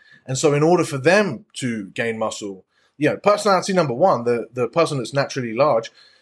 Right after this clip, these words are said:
they just have to eat at what, you know, they have to eat a normal diet, and they'll probably start gaining weight.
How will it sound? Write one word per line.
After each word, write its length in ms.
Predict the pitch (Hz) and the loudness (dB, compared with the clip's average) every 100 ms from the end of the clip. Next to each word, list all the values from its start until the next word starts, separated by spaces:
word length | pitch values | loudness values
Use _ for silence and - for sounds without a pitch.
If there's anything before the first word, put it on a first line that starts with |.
| _ _ | _ _
they 340 | 135 185 202 147 | 0 2 2 0
just 220 | 147 160 | -2 2
have 160 | 151 | 2
to 120 | 151 135 | 0 0
eat 260 | 156 139 - - | 0 -2 -6 -2
at 160 | 156 - - _ _ _ | -2 -2 -10 _ _ _
what, 240 | 147 143 - | -2 -2 -2
you 80 | 160 | -2
know, 140 | 113 | 0
they 80 | 123 | 0
have 100 | 139 | 2
to 100 | 151 | 2
eat 160 | 143 117 | 0 -2
a 80 | |
normal 300 | 135 147 139 | 2 2 2
diet, 320 | 127 165 139 120 | 2 2 2 2
and 80 | |
they'll 140 | 131 127 | 0 -2
probably 500 | - 170 147 139 131 | 0 2 2 0 -2
start 400 | - 151 135 - | 0 2 2 2
gaining 380 | 139 135 120 120 | 2 2 -2 0
weight. 260 | 156 98 | 0 0